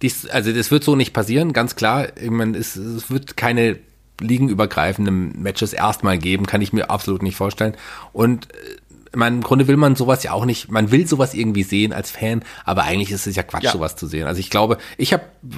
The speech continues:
Speaker 1: ich mach mir da überhaupt keine Gedanken, weil sowas wird's nicht geben. Aber die, dass man, dass, dass so eine Frage gestellt wird, finde ich, finde ich schon gut. Ich glaube, so eine Show würde gerade bei den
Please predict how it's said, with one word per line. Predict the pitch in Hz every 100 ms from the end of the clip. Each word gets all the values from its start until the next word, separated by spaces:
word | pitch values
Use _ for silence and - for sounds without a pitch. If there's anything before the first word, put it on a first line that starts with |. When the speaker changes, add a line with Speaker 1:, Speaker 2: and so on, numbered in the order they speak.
| 67 92 71
Speaker 1:
ich | 101 - - 98 -
mach | 120
mir | 156
da | 127
überhaupt | 117 101 113
keine | - 110
Gedanken, | 95 98 113 113
weil | 95
sowas | 107 107 -
wird's | 117 -
nicht | 98 -
geben. | 110 117 - - - - -
Aber | 110 113
die, | 110 113
dass | 110 113
man, | 110 101 - -
dass, | 104
dass | - 104 110
so |
eine | 110
Frage | - 98 135
gestellt | 170 - 147
wird, | 156
finde | - 165
ich, | 165 -
finde | 165 160
ich |
schon | - 175
gut. | 180
Ich | 123
glaube, | 131 131
so | 131
eine | 127
Show | - 151
würde | 143 139
gerade | - 123 127
bei | 120
den | 117 113